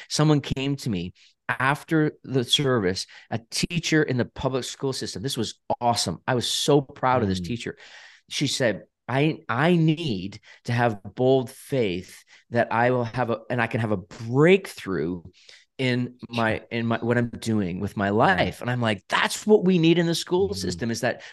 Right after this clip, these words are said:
Speaker 1: you're bringing the kingdom of heaven, the, into that environment
Speaker 2: Mm-hmm.
Speaker 1: as," and, and some people say, "Well, you're not allowed to do those things."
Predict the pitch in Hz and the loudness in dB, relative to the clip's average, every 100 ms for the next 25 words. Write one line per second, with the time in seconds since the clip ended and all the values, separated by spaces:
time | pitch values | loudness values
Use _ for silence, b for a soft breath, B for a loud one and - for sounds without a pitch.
0 | B 135 139 165 120 - 156 208 190 92 | B -2 2 2 0 -4 0 0 0 0
1 | 98 - B B - 117 - 175 185 180 | -4 -8 B B -6 -6 0 0 2 0
2 | 160 139 110 143 147 107 92 92 95 b | 0 0 -2 -2 0 0 -4 -8 -12 b
3 | b 113 131 123 113 - 127 _ - 165 | b -4 -2 -2 -10 -12 -20 _ 2 2
4 | 185 - 180 147 139 131 123 107 104 123 | 2 0 -2 0 0 2 0 0 0 0
5 | 95 87 101 101 92 90 82 78 117 123 | -2 -4 -8 -10 -10 -8 -8 -2 2 4
6 | 113 - 117 120 - 127 117 139 131 120 | 2 -6 -8 -8 -6 -6 -2 -2 0 -2
7 | 117 110 110 104 101 107 101 101 101 101 | -2 -2 -2 -2 -2 -2 -2 0 -2 -2
8 | 101 101 98 101 - - 202 | 0 0 0 -2 -6 -10 -10